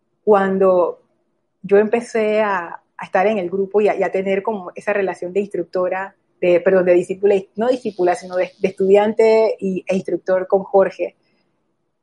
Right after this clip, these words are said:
yo te-, yo estaba en mis veintes y Jorge estaba en sus cuarentas. Y hay muchas cosas que Jorge me dijo, que ahora, que yo estoy en mis cuarentas, yo dije, "Ah, <laughs> ya entendí".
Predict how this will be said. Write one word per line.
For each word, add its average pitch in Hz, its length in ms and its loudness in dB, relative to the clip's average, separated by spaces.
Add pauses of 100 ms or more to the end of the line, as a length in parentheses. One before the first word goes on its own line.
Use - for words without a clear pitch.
(720)
yo 202 160 4
te-, 214 200 4
yo 196 80 0
estaba 214 200 2
en 240 100 2
mis 180 160 -4
veintes 175 720 0 (340)
y 185 60 -20
Jorge 190 240 0
estaba 190 220 0
en 208 60 0
sus 202 140 -10
cuarentas. 170 720 -4 (440)
Y 208 60 4
hay 202 100 8
muchas 269 360 2
cosas 254 300 -2
que 196 140 -4
Jorge 202 320 -2
me 180 160 -6
dijo, 180 360 -8 (120)
que 202 160 6
ahora, 202 640 6
que 185 100 -8
yo 180 80 -6
estoy 220 200 4
en 247 80 4
mis 233 120 -2
cuarentas, 180 720 -2 (120)
yo 196 180 -2
dije, 226 380 -6 (120)
"Ah, 392 680 4
<laughs> - 1500 -6
ya 294 180 4
entendí". 320 840 -2